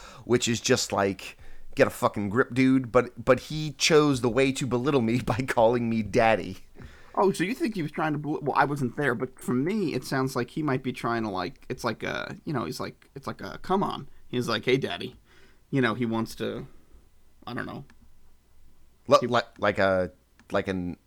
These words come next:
Speaker 1: like an attraction thing?
Speaker 2: Yeah, like, you know, he's, he's, he's down to daddy with you.
Speaker 1: And I,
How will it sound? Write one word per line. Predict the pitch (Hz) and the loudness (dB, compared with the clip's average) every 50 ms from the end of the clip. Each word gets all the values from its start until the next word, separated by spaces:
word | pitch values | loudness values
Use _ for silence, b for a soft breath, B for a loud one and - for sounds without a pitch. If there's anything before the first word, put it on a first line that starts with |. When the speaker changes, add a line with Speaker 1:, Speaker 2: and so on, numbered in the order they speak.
| _ - | _ -2
Speaker 1:
like | 104 104 101 | -2 0 0
an | 104 95 | 0 -2
attraction | 95 - - 117 110 - - - 190 185 185 | -4 -2 2 2 2 2 0 -2 -2 -2 -2
thing? | 214 220 233 233 220 - | -2 -4 -4 -6 -6 -4
Speaker 2:
Yeah, | 226 240 175 175 123 | -2 -2 -2 -2 -2
like, | 104 110 117 123 - | -2 -4 -4 -4 -2
you | 175 165 | -2 0
know, | 123 120 | 0 2
he's, | 135 127 127 127 127 127 - | 2 0 0 -2 -4 -8 -8
he's, | - 131 131 135 131 131 123 123 - | -4 -2 -2 0 -2 -4 -6 -8 -8
he's | 135 135 131 131 | -4 -4 -4 -4
down | 131 - 95 123 135 131 | -2 -2 0 0 0 -2
to | 127 | -2
daddy | 123 135 143 156 - - | -2 -2 -2 -2 -4 -6
with | - - - - | -8 -8 -10 -10
you. | - - - - - - - - - - _ _ - - - | -14 -14 -16 -16 -20 -20 -20 -20 -20 -20 _ _ -20 -14 -8
Speaker 1:
And | - 123 127 - | -6 -4 -2 2
I, | 107 123 143 139 135 120 | 4 6 6 6 4 0